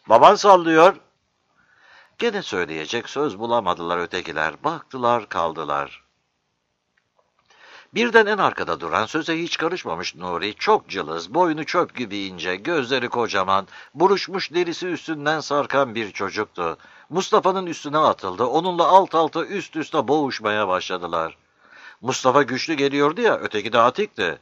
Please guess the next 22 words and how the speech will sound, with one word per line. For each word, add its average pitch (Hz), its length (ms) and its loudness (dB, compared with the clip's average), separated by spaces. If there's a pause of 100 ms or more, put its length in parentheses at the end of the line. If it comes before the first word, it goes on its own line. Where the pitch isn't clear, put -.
(240)
Sonra 226 300 4
durup 202 260 0
dururken 180 500 0
Battal'la 156 540 6
Poyraz'ın 147 460 0
üstüne 143 360 -4
de 151 80 0
kuş - 300 -4
saldırdı. 87 720 -2 (800)
Tırtıl 233 340 2
orada 170 400 6
duruyor, 90 380 -4
olanı 156 400 -2
biteni 147 320 -4
seyreyliyordu. 85 1000 -4 (420)
Bir 226 160 -4
süre 196 300 -2
iki 175 200 -8
çocukla 143 460 -4
dövüşen 113 480 -2
kuşu 104 280 -10
seyretti. 82 720 -6